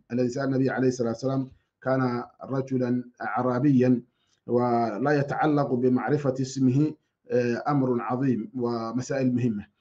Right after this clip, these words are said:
آه، ولذلك أبهموه أنه سئل عليه الصلاة والسلام هكذا، يعني لما لم يسمى فاعله، سئل رسول الله صلى الله عليه وسلم عن الرجل، الرجل هنا هو في بابه، لأن الرجال هم الذين يقاتلون وهو الذين يحملون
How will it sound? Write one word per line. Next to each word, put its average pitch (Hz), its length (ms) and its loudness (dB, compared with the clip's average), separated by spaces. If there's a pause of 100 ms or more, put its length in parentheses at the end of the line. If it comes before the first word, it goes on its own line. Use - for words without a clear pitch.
(280)
آه، 113 140 0
ولذلك 131 500 0
أبهموه 117 600 -2 (120)
أنه 123 420 0
سئل 151 360 -2
عليه 127 260 2
الصلاة 120 280 -2
والسلام 135 440 -4 (260)
هكذا، 135 420 -2
يعني 123 320 0
لما 131 280 0
لم 135 100 0
يسمى 127 360 0
فاعله، 120 340 -2
سئل 139 400 0
رسول 139 240 -4
الله 131 140 0
صلى 113 180 -8
الله 127 260 0
عليه 123 200 2
وسلم 127 560 0 (340)
عن 127 200 2
الرجل، 131 580 0
الرجل 139 400 -2
هنا 131 220 0
هو 127 180 2
في 117 180 -4
بابه، 135 520 0 (300)
لأن 127 220 2
الرجال 127 420 0
هم 120 240 2
الذين 127 220 0
يقاتلون 120 760 -2
وهو 110 200 -4
الذين 120 300 0
يحملون 117 580 -2